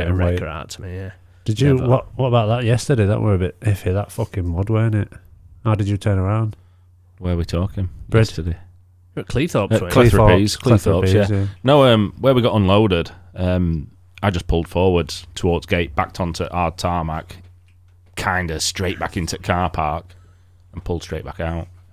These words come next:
Speaker 2: Yeah, I went. Oh, I drove. I reversed back,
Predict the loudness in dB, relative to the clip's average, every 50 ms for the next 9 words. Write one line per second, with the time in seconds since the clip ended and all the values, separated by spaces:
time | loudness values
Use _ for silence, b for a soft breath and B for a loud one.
0 | _ -6 -4 -2 -2 -2 -2 -4 -8 -10 -16 -14 -8 -4 -2 -2 -2 -4 -6 b
1 | b b b b b -6 -4 -4 -4 -2 -4 -2 0 0 0 0 -2 -4 -8 -8
2 | -6 -6 -6 -6 -6 -4 -2 0 0 -2 -2 -2 -2 -4 -4 -4